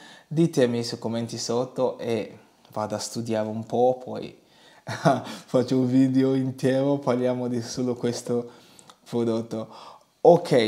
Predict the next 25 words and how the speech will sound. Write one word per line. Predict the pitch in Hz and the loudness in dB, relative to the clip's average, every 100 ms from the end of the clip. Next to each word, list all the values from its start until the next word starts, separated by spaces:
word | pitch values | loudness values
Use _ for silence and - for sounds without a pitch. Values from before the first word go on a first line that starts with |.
| - | 2
io | 110 143 135 127 | 4 6 8 6
oggi | 131 131 131 127 123 | 4 2 2 2 2
sono | 117 120 120 | 0 -4 -4
qua | 127 | -4
per | 123 | 0
rispondere | 117 117 123 120 117 | 0 0 -2 0 2
alle | 117 | 2
domande | 117 117 117 117 | 0 0 0 -2
di | 117 117 107 - _ _ _ _ _ - - - | 0 -2 -4 -10 _ _ _ _ _ -20 -20 -6
miei | 127 127 120 117 117 | -2 4 4 4 -2
clienti | - 127 135 156 135 | 0 2 2 2 -2
che | - 113 110 | 0 0 0
mi | 113 110 | -4 -6
chiedono, | - 117 120 147 160 175 185 180 - _ _ _ _ _ - | -4 -2 0 0 0 0 -4 -10 -20 _ _ _ _ _ -4
eh, | 120 113 113 110 110 110 92 - _ - | 0 2 2 0 -2 -4 -10 -16 _ -8
cosa | - 123 127 | -2 2 4
vuoi | 120 117 | 4 2
dire, | 113 117 120 117 - | 2 0 0 -2 -8
dire | 123 127 120 120 | -6 -2 0 -2
creatine | 120 123 120 120 - 123 135 139 139 131 | -2 2 2 0 -2 -2 0 0 -2 -2
e | 98 113 113 113 110 107 - | -4 -2 0 0 -2 -4 -6
i | 120 | -8
effetti | 117 120 123 | -4 -4 -2
di | 120 | -4
creatine, | 120 120 117 123 131 147 156 165 | -2 -4 -4 -4 -2 -2 -2 -4